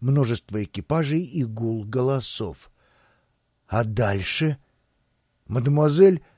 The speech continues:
сконфуженно оглянулась на Фандорина. Этот короткий, доверительный взгляд снова царапнул меня по самому сердцу. И, словно оправдываясь, сказала:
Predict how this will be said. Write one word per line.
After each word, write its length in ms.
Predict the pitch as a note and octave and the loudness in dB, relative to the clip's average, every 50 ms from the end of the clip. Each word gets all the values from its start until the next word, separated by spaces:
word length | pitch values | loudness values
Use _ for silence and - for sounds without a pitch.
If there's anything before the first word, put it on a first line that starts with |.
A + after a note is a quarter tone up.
| _ | _
сконфуженно 800 | - - - - D#3 D3 - - F#3+ F3+ C#3+ D#3 D3 C#3+ C#3 C3+ | -16 -6 0 0 2 2 2 0 0 0 0 0 0 0 0 0
оглянулась 540 | B2+ A#2+ C#3 D3 D#3 E3+ E3+ D3+ B2+ A2 - | 0 0 0 2 2 2 2 2 0 0 -2
на 140 | E3+ E3 - | -4 -2 -2
Фандорина. 760 | D3 C#3 B2+ A#2 G#2 A2 G2 F#2 E2+ E2+ D2+ C#2+ A#1+ A#1+ - _ _ _ _ _ _ _ _ _ - - | -2 -2 -2 -2 -2 -2 -4 -4 -4 -6 -8 -10 -12 -14 -16 _ _ _ _ _ _ _ _ _ -18 -14
Этот 280 | - - B2 - - - | -10 -10 -10 -10 -8 -6
короткий, 760 | - C3 B2 C#3 C#3+ C#3 - - - - - - _ _ _ - - - - - | -4 -4 -2 -2 -4 -6 -8 -14 -20 -20 -20 -20 _ _ _ -20 -20 -20 -8 0
доверительный 760 | B2 D3+ D3 C#3+ D#3 D#3+ F#3 D#3 C3 D#3 C#3+ D3 D3+ D3+ C#3+ | 2 4 6 6 6 4 4 2 2 0 0 0 0 0 0
взгляд 500 | C3+ C#3 C#3 D3+ F#3 F#3 F3 D#3+ - - | -2 -2 -2 0 2 4 4 4 2 0
снова 640 | - - F3 F#3+ G3 G#3 F#3+ E3+ D3 C3+ C3+ B2+ - | -2 -2 0 2 4 4 4 2 2 0 -2 -2 -2
царапнул 800 | - - - D#3 D#3 D#3+ E3+ D#3 C#3 - - D#3+ E3+ D#3+ D#3 D3+ | -2 2 4 6 6 6 6 4 4 2 -2 -4 -2 0 0 0
меня 380 | D3+ E3 E3+ E3+ E3+ D3+ B2+ | 0 0 0 2 2 0 0
по 160 | - - B2+ | -2 -4 -4
самому 540 | - - - D#3 C#3+ B2+ B2+ B2+ C3+ C#3 C3+ | -4 -2 -2 0 -2 -2 -4 -6 -8 -8 -8
сердцу. 760 | - - - - - F3+ C#3 A2+ - - - - A2+ F2 - _ _ _ _ _ _ _ _ _ _ _ _ - | -8 -6 -6 -6 -4 -4 -4 -6 -8 -10 -10 -10 -10 -10 -12 _ _ _ _ _ _ _ _ _ _ _ _ -8
И, 80 | A2 | -6
словно 480 | - - - B2+ A#2+ G#2+ G2 A2+ A2 G2+ | -4 -4 -2 -2 -4 -4 -4 -6 -6 -6
оправдываясь, 720 | - - B2 C#3 D3 C#3+ C3+ A#2 A2+ E2 F#2 F2 F2 - - | -6 -4 -2 -2 -2 -2 -2 -4 -6 -6 -6 -8 -8 -6 -8
сказала: 640 | - - C#3+ C#3 G#2 A2+ A#2+ G2 F2 D2+ - - | -6 -4 -4 -4 -2 -2 -4 -4 -4 -8 -12 -14